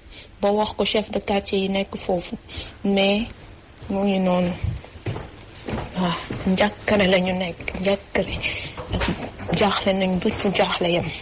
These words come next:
Ku wérul moom munoo xam fan la def doomam. Léegi sa numéro la joxe,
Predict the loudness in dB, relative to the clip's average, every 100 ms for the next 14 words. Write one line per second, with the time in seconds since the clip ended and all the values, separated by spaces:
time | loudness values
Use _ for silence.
0 | -14 -12 0 2 6 4 4 0 -2 -2
1 | 0 2 2 2 0 -2 -2 -4 -6 -8
2 | -14 -16 -4 2 2 2 2 2 2 2
3 | 2 2 -4 -4 0 2 4 4 4 4
4 | 4 4 4 4 2 2